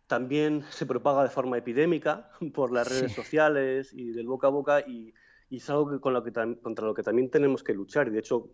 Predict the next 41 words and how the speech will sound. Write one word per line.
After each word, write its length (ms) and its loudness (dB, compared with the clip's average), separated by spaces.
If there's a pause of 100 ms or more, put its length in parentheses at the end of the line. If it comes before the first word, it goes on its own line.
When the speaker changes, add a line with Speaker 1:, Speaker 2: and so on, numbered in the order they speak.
(160)
Speaker 1:
pues, 240 -16 (100)
existen 400 -2
científicos 640 0
que 120 0
se 260 4 (520)
están 320 -2
ocupando 640 2 (420)
de 300 0 (160)
estudiar 580 0
cómo 240 2
se 120 -8
propaga 680 -4 (440)
ese 220 -10
tipo 300 -2
de 120 2
los 260 -2
fake 220 -2
news, 340 2
¿no? 180 2
en, 180 2
en 80 0
las 140 4
redes 180 0
sociales, 500 0
que, 280 -8
que, 180 -8
que 420 -2
se 120 -8
propagan 360 2
muy 120 2
parecido 400 0
a 60 -2
cómo 120 -8
se 100 -14
propaga 280 -6
el 80 -10
coronavirus 540 -10
en, 180 -12
en 80 -18
la 80 -8
sociedad, 420 0